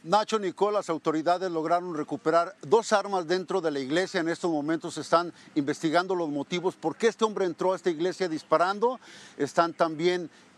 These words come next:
eh, en estos momentos, eh, hablando con testigos para determinar exactamente qué fue lo que llegó diciendo este hombre y determinar si esto fue un hecho,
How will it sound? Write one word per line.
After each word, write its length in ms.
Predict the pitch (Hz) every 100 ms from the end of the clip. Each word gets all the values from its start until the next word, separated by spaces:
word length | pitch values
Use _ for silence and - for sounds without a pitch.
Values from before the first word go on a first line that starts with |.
| -
eh, 460 | 139 139 131 117 -
en 160 | 143 185
estos 240 | 226 220
momentos, 600 | 170 151 160 147 196 180 -
eh, 280 | 170 156 160
hablando 480 | 156 160 226 240 226
con 200 | 208 175
testigos 680 | 170 - 214 208 233 214 - -
para 180 | 170 170
determinar 520 | 175 160 180 185 247
exactamente 640 | 240 233 - 226 214 170 190
qué 180 | 208
fue 180 | 190 214
lo 100 | 196
que 140 | - 170
llegó 360 | 160 151 190
diciendo 480 | 165 147 180 180 175
este 160 | - 185
hombre 220 | 185 180
y 40 |
determinar 500 | 156 - 143 151 165
si 120 | 135
esto 180 | 170 175
fue 260 | - 170 160 - - -
un 180 | 160
hecho, 320 | 175 - 175